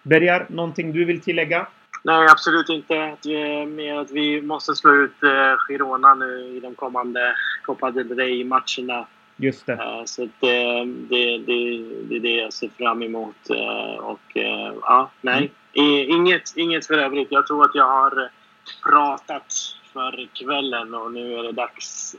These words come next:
Speaker 2: att lägga sig eller, eh, titta på T V eller göra något annat.
Speaker 1: Mm. Härligt, grabbar! Eh, tusen tack för att ni var med. Tack, Kevin, för att du var med.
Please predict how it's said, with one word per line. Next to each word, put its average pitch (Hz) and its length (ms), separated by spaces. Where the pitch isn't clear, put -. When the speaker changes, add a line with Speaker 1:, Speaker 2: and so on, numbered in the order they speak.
Speaker 2:
att 120 200
lägga 123 440
sig 113 500
eller, 120 460
eh, 117 60
titta 123 180
på 123 120
T 131 120
V 117 300
eller 113 140
göra 117 140
något 120 160
annat. - 580
Speaker 1:
Mm. 208 220
Härligt, 185 380
grabbar! 180 500
Eh, 147 240
tusen 190 360
tack 175 260
för 170 120
att 156 140
ni 147 140
var 143 120
med. 165 260
Tack, 147 220
Kevin, 156 240
för 147 120
att 147 100
du 160 100
var 151 120
med. 156 240